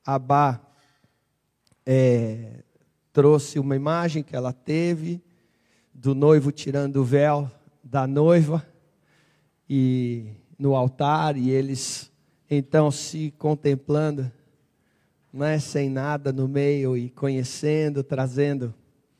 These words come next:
essa, essa revelação que traz intimidade. E eu acho que isso é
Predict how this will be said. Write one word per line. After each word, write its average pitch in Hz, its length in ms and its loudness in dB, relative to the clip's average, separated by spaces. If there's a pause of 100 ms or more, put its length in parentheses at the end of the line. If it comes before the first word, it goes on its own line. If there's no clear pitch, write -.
(360)
essa, 131 540 -4 (920)
essa 143 320 -2
revelação 151 640 2
que - 120 -12
traz 143 260 -2
intimidade. 139 920 -4 (1160)
E 151 60 2
eu 151 140 8
acho 156 340 2
que - 140 -6
isso 165 520 0
é 131 320 0